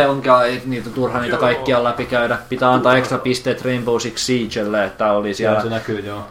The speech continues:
Speaker 2: varsinkin kun se ei oo edes Steam-eksklusiivi, vaan se on
Speaker 1: Totta.
Speaker 2: tosiaan pyörii myös, voi ostaa Uplayn kautta.
Speaker 1: Samahan Divisionissa tosiaan on.
Speaker 2: Niinpä, joo, ja jos
Speaker 1: Se on
Speaker 2: ostaa
Speaker 1: alasasti, se lista, mikä otetaan, onko siellä muita tommosia jokereita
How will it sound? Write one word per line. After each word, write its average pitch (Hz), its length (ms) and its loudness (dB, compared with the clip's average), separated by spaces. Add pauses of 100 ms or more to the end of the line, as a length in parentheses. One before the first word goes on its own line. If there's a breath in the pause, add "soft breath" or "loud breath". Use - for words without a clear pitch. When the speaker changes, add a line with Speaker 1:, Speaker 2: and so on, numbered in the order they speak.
Speaker 2:
varsinkin 120 420 -2
kun 113 120 -10
se 113 220 0
ei 107 240 0
oo 110 120 2
edes 107 520 -4
Steam-eksklusiivi, 101 1160 -6
vaan 95 220 -6
se - 100 -4
on 104 60 2
Speaker 1:
Totta. 98 180 -2
Speaker 2:
tosiaan 104 360 -2
pyörii 101 400 -4
myös, 98 300 -6
voi 98 160 -4
ostaa 101 260 -4
Uplayn 101 400 -6
kautta. 98 380 -4
Speaker 1:
Samahan 110 280 -4
Divisionissa 104 520 -8
tosiaan - 340 -14
on. 135 80 -6
Speaker 2:
Niinpä, 110 340 -2
joo, 104 200 -2
ja 95 280 -6
jos 101 180 -8
Speaker 1:
Se 185 60 -2
on 226 60 2
Speaker 2:
ostaa 175 160 2
Speaker 1:
alasasti, 135 380 0
se 117 100 -6
lista, 117 200 -6
mikä 113 160 -6
otetaan, 113 200 -2
onko 110 100 -4
siellä 113 140 -2
muita 113 180 -2
tommosia 107 260 -6
jokereita 110 500 -4